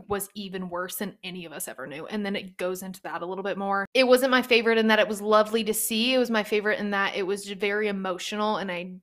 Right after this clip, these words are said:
genuinely enjoyed getting to watch, oh my gosh, wait, that was about to sound really dark. I was about to say I enjoyed watching the emotional breakdown. No.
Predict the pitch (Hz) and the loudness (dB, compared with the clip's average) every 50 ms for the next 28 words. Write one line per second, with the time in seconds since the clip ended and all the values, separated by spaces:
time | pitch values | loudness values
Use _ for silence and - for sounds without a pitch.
0 | _ - - 208 208 202 208 208 208 208 208 208 208 202 127 180 185 185 - 175 | _ -10 -4 -4 -2 -2 -2 -4 -4 -4 -4 -4 -4 -6 -6 -8 -10 -10 -8 -6
1 | 175 190 185 180 175 165 160 170 185 _ _ _ _ _ _ _ _ _ _ _ | -4 -2 -2 -2 -2 -4 -6 -8 -12 _ _ _ _ _ _ _ _ _ _ _
2 | _ _ _ _ _ _ _ _ _ - 208 196 185 214 202 196 196 196 190 - | _ _ _ _ _ _ _ _ _ -18 -10 -2 0 0 2 2 0 -2 -4 -6
3 | 208 190 180 180 175 175 147 - - - - - - _ _ _ _ _ _ _ | -4 0 2 4 4 4 2 0 -4 -8 -10 -10 -12 _ _ _ _ _ _ _
4 | _ _ _ _ _ _ - - - 208 226 208 185 196 147 139 - - 190 175 | _ _ _ _ _ _ -16 -14 -12 -10 -10 -8 -6 -6 -8 -8 -8 -10 -12 -12
5 | - - 180 160 202 220 - 262 262 247 233 220 - 220 190 180 180 180 165 160 | -10 -10 -10 -10 -10 -10 -10 -10 -10 -10 -10 -10 -6 -6 -6 -6 -8 -12 -18 -18
6 | 170 160 170 165 170 175 - - 110 117 - - 180 196 208 208 214 214 - 226 | -16 -16 -14 -14 -14 -16 -14 -10 -10 -10 -10 -10 -12 -12 -12 -12 -12 -12 -10 -8
7 | 226 214 196 175 - - _ _ _ _ - 202 196 190 190 - 147 139 156 175 | -6 -6 -8 -8 -12 -18 _ _ _ _ -14 -12 -12 -12 -12 -12 -10 -8 -8 -8
8 | 190 175 170 185 - 202 185 170 156 180 170 139 139 - - - - 175 - 170 | -8 -8 -10 -10 -10 -10 -12 -12 -12 -10 -10 -10 -12 -12 -14 -18 -18 -16 -12 -10
9 | 120 117 - - 104 107 117 - - - 180 170 - 143 110 85 - | -10 -10 -8 -8 -6 -6 -8 -8 -10 -12 -10 -6 -4 -4 -4 -4 -6